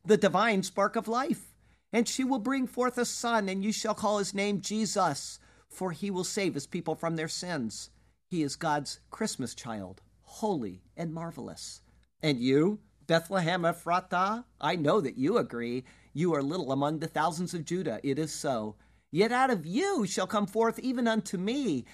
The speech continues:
the one to be ruler in Israel." My word is true, you know. His goings forth are from of old, from everlasting, thus you have been told. Nevertheless, the gloom will not be upon her who is distressed or in agony,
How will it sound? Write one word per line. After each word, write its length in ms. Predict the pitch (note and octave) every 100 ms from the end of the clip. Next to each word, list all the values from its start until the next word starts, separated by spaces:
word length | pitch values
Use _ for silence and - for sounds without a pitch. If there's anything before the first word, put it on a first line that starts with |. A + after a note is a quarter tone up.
| -
the 100 | E3
one 200 | E3 F3+
to 60 | F3+
be 160 | F#3 E3+
ruler 380 | D3+ A3+ D#3+
in 220 | A#2+ C3 B2+
Israel." 600 | G#3 - G2+ F#2+ E2+ - _ -
My 180 | C3 C3
word 220 | D#3+ C#3
is 140 | A2+
true, 240 | - A#3+ F#3
you 180 | G2+
know. 300 | G2 G2+ C#3+ - _ _ _ -
His 160 | A3 F3
goings 380 | G#3 A#3 A#3+ -
forth 340 | A3+ A#3 A3
are 100 | G#3
from 280 | - G#3 G3
of 120 | D#3
old, 400 | F3 A3 B3 A3
from 300 | - E3+ D3 F#3+
everlasting, 720 | G3 A#3+ G3 G3 - D3 A#2
thus 300 | F#3+ - -
you 180 | F3+ F3
have 220 | D3+ D3+
been 180 | F#3+ F#3+
told. 420 | F#3+ G#3 G3 C3 - _ _ _ -
Nevertheless, 680 | C#3+ F3 F#3+ F#3 F#3 F3+ -
the 160 | D#3
gloom 320 | C3+ D#3+ F#3
will 160 | E3+ F3+
not 240 | E3 F3
be 100 | F#3
upon 560 | F3+ F3+ F#3+ E3+ C#3 E3+ E3 -
her 240 | F#3+ D#3+
who 160 | D#3+ D#3+
is 160 | C#3+
distressed 600 | - D3+ - F3 E3 - -
or 220 | D#3+ D#3+
in 100 | B2
agony, 540 | C3 F3 C3+ A2+ C#3